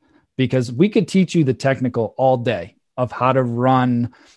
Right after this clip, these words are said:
and scale a short-term rental business. But if you don't have the mindset shift and the daily habits incorporated to actually execute on what we're talking about, it's not gonna matter.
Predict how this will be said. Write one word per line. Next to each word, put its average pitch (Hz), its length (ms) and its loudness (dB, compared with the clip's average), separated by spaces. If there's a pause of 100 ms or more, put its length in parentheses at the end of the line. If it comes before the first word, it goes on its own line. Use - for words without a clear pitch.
(160)
and 123 160 -4
scale 123 380 0
a 120 60 0
short-term 127 420 -4
rental 120 200 -4
business. 123 380 -4
But 127 180 0
if 113 120 -6
you 143 80 2
don't 156 120 2
have 147 220 0
the 123 80 -2
mindset 123 580 0
shift 160 460 -4
and 123 120 -4
the 117 40 -6
daily 123 380 -2
habits 113 440 -4
incorporated 143 640 -2
to 127 220 -8
actually 117 600 -4
execute 117 520 -4
on 127 120 0
what 120 120 -4
we're 104 80 -12
talking 113 360 -4
about, 165 360 0 (340)
it's 135 160 -4
not 127 240 0
gonna 120 140 -4
matter. 95 380 -10